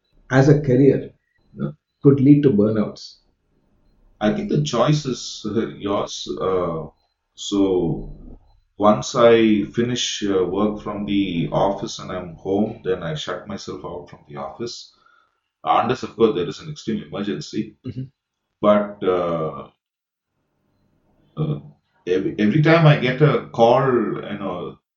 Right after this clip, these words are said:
Speaker 2: so-called emergency, I evaluate to see if it really is an emergency, because, you know, it's all about, uh, perceiving something and perceiving
Speaker 1: Mm-hmm.
Speaker 2: as an emergency. So I shut myself out and then I focus only on the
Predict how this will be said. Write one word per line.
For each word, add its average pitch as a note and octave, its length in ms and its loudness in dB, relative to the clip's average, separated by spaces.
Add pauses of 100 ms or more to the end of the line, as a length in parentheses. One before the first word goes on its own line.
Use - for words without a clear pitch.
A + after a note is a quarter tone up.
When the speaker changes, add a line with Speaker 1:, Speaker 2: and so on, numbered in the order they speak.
(300)
Speaker 2:
so-called A#2 600 4
emergency, A2+ 840 -4 (460)
I G#2+ 140 4
evaluate A#2 500 6
to A2 80 -2
see A#2+ 200 0
if A2 80 -4
it G2+ 100 -2
really G#2+ 260 6
is G2+ 100 4
an G2 100 -4
emergency, E2 680 -10
because, - 480 -8 (1040)
you - 80 -14
know, - 260 -16
it's - 180 -16
all G2 240 2
about, F#2 380 0
uh, D2+ 160 -12 (100)
perceiving F#2 540 -6
something E2 500 -10
and D2+ 180 -20 (320)
perceiving - 300 -2
Speaker 1:
Mm-hmm. - 100 -16
Speaker 2:
as G#2+ 80 -14
an - 140 -20
emergency. - 380 -20 (500)
So B2 240 2
I G#2+ 220 4
shut - 380 -8
myself B2 360 -14
out G2+ 300 -2
and F2+ 180 -10
then F#2+ 180 0
I F2 420 -4
focus G#2+ 680 0 (280)
only G#2 400 4
on F#2 260 -4
the D2+ 480 -2